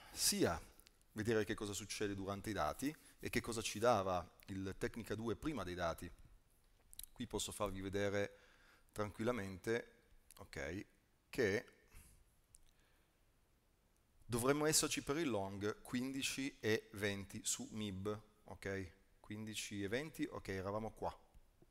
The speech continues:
perfetto. Poi mi sono ricordato del, del dato U S A e mi sono dovuto fermare un attimino. L'altra cosa che vi voglio far vedere è la mossa Kansas City.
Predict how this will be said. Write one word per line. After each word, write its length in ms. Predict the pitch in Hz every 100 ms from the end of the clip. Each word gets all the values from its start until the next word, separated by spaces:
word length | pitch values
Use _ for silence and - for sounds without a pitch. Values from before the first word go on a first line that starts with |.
| _ -
perfetto. 480 | 90 82 73 - - - - -
Poi 140 | 147 127
mi 80 |
sono 220 | 104 113 104
ricordato 500 | 107 107 117 104 101
del, 600 | 95 95 92 87 85 - - - - - -
del 120 | - 107
dato 220 | 123 120
U 120 | 147
S 140 | -
A 60 | 104
e 60 | 104
mi 80 |
sono 200 | 98 98
dovuto 260 | 95 98 107
fermare 440 | - 110 104 95
un 120 | 92 92
attimino. 480 | - 87 76 69 - _ - - - - - - - - _ _ _ _ _ -
L'altra 280 | 165 202
cosa 220 | 131 147 170
che 120 | 123
vi 80 | 104
voglio 240 | 117 131
far 160 | 117 113
vedere 540 | 117 104 87 98 131 - - - - - _ _ _ _ _ _ _ _ _ _ _ _ -
è 120 | 123
la 120 | 131
mossa 440 | 127 113 - 117
Kansas 480 | - 107 107 - 117
City. 400 | - 95 78 87